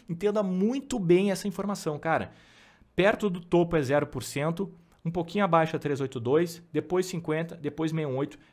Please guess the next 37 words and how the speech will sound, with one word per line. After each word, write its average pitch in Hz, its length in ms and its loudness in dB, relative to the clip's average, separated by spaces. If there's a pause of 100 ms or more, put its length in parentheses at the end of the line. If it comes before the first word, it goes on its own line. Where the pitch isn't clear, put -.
depois 139 360 0
cem 143 120 -8
por 151 140 -10
cento. 104 340 -10 (320)
Se - 140 -4
o - 20 0
mercado 214 400 0
corrigir 175 420 -2
até 202 640 2
aqui 190 220 0
embaixo, 175 480 0
significa 165 340 -6
que 170 120 -6
ele 175 80 -4
corrigiu 156 420 -2
cem 196 460 -6
por 190 180 -6
cento 170 340 -6
da 165 120 -4
perna 143 340 -6
de 120 160 -12
impulso, 120 560 -10 (320)
OK? - 420 -2 (640)
Então, 143 280 0
a - 20 2
retração 160 480 0
de 147 100 -6
uma 143 140 -4
tendência 139 300 -10
de 160 100 0
alta, 175 260 2 (280)
a 131 100 -8
gente 165 240 -6
traça 147 480 0 (260)
do 170 200 8
topo 196 580 8 (260)
até 170 580 2